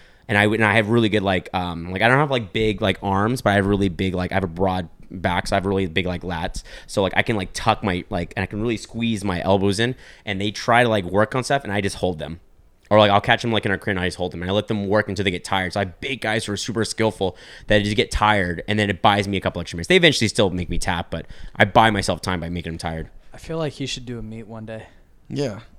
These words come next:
Speaker 3: I think that'd be good for
Speaker 2: Like,
Speaker 3: you.
Speaker 1: Do
Speaker 2: I
Speaker 1: a
Speaker 2: think
Speaker 1: what?
Speaker 2: we've talked about this before.
Speaker 3: I think
Speaker 2: You
Speaker 3: that would
Speaker 2: doing
Speaker 3: be
Speaker 2: a
Speaker 3: good
Speaker 2: meet
Speaker 3: for
Speaker 2: one
Speaker 3: you.
Speaker 2: day.
Speaker 3: I think you would, you'd learn a lot.
Speaker 1: Go to a
Speaker 3: You'd
Speaker 1: meet? What's that?
Speaker 2: No,
Speaker 3: No.
Speaker 2: like, do one. Like, compete.
Speaker 3: Compete.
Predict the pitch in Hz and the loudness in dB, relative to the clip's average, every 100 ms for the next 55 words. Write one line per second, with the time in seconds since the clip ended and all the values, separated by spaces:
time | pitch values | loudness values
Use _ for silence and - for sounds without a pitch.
0 | - 113 123 117 117 101 98 101 165 156 | -14 -10 -10 -8 -6 -6 -8 -4 0 0
1 | 151 120 110 95 98 127 175 - 214 214 | 2 8 8 10 8 8 6 0 0 0
2 | 180 147 - 131 139 127 139 156 175 147 | 0 0 -2 -10 0 2 4 2 0 4
3 | 160 143 143 143 127 170 139 127 110 101 | 6 8 6 4 2 0 0 -2 -2 -4
4 | 98 131 123 127 123 113 - 127 120 131 | -4 -6 -2 0 0 -2 -4 -4 2 2
5 | 139 113 107 139 107 - 92 120 117 110 | 2 2 2 0 -2 -6 6 8 10 8
6 | 104 120 127 - 90 185 180 170 131 104 | 6 4 2 4 2 2 2 6 6 4
7 | 110 147 202 185 110 80 76 - 127 123 | -4 0 0 0 -6 -12 -16 -12 -12 -10
8 | 117 - 180 120 123 107 | -8 -4 -4 -4 -6 -8